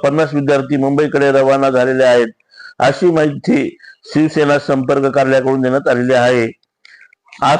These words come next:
सकाळी गुलाबी थंडीमध्ये अनेक विद्यार्थ्यांनी जिल्हा अधिकारी कार्यालयापुढील कन्या विद्यालय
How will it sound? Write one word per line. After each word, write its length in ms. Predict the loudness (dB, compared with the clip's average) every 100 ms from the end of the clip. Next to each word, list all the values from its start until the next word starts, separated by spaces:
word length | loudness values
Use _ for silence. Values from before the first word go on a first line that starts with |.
| -2
सकाळी 440 | -4 0 2 0 -2 -8 -20 -20 -20 -6
गुलाबी 320 | -2 0 2 0
थंडीमध्ये 640 | -2 -2 0 0 2 2 2 0
अनेक 300 | -2 0 -2
विद्यार्थ्यांनी 720 | -2 0 0 0 0 0 0 -2 -10 -20 _ _ _ _ _ _ _ _ _ _
जिल्हा 1160 | -2 0 2 2 2 0 -8 _ -20 -20 -12 -4
अधिकारी 480 | -2 0 0 0 0
कार्यालयापुढील 840 | 0 0 2 0 -2 -2 -2 -4 -12 _ _ _ -8
कन्या 300 | -4 0 2
विद्यालय 580 | 0 0 0 2 0